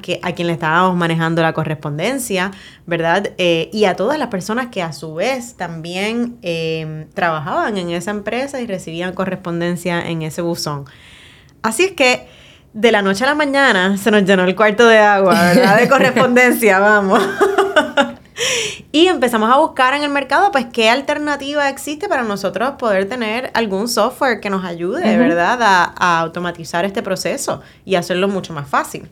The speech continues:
Speaker 1: Empezamos a usar, eh, un software que ahora es uno de nuestros primeros, eh, competidores en el mercado, ¿verdad? Y nos dimos cuenta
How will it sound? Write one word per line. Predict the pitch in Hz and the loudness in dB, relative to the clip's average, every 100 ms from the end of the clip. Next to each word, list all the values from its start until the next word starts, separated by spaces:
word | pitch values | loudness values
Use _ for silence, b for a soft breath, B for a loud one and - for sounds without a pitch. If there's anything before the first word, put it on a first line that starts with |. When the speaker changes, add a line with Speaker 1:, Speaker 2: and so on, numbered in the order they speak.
| - - _ _ _ _ _ - b b b b b _ | -20 -20 _ _ _ _ _ -20 b b b b b _
Speaker 1:
Empezamos | 220 202 190 190 | -2 0 -2 -2
a | 240 | -2
usar, | 240 214 220 226 - | 2 2 2 0 -6
eh, | 196 196 180 175 170 165 - - _ - | -2 0 0 0 -2 -4 -10 -20 _ -10
un | 202 | -8
software | 196 202 220 | -4 -2 -4
que | 214 180 | -2 0
ahora | 170 185 | 2 0
es | 196 196 | -2 -6
uno | 185 170 | -6 -6
de | 170 | -6
nuestros | 175 180 | -8 -10
primeros, | - 175 160 160 170 - 190 | -8 -10 -6 -6 -8 -10 -8
eh, | - 165 160 160 156 | -4 -2 -4 -6 -8
competidores | - 170 175 170 175 170 165 | -6 -4 -4 0 0 0 -2
en | 170 | -4
el | 165 | -4
mercado, | 165 208 208 180 | -4 0 2 2
¿verdad? | 160 160 190 220 B B B - | 0 0 0 -2 B B B 0
Y | |
nos | 240 220 | 2 4
dimos | 214 220 | 2 0
cuenta | 240 226 202 180 170 | -2 -2 0 0 -2